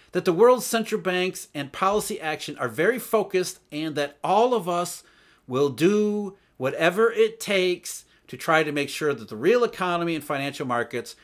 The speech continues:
respond more prov-, pro-, positively. It's all for show. And if, if everything you do is all for show, you have to get everything in order to make the show believable, because it's so easy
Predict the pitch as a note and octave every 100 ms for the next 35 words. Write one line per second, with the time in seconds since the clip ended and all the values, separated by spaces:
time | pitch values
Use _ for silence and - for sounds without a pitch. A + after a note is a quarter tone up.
0 | _ _ B2 - A#2 G#2+ G#2+ A#2+ B2 G3+
1 | G#3+ D#3+ D#3+ - G#3 G3 G3+ G#3+ D#3+ A2
2 | - - _ _ _ _ _ _ - G#3
3 | - - - G#3 A3 G#3+ G#3+ G3 - _
4 | _ _ - G#3+ - - A#3+ B3+ A#3+ C#3+
5 | D2+ _ _ _ _ _ _ _ _ -
6 | G3 G#3+ A3 - F3+ F#3 F#3+ - - _
7 | G#3 A#3 C4+ B3+ A#3 A3 E3+ A3 G3 -
8 | F3+ F#3 F#3 E3 - A#3+ A#3 F#3+ F3 E3
9 | F3+ F3 A3 A#3 A#3 A3+ F3 G#3+ F#3 F3
10 | G3 F#3+ F#3 F#3+ F#3+ A3 A#3+ G#3 G3+ F#3
11 | F#3+ G3 - G#3+ - F3+ F3 E3+ G#3 C4
12 | C4 D#3+ A2+ C3+ C#3+ F#3+ G#3 E3 - A3+
13 | A#3 A3+ C#4 B3 D3 D3+ F3+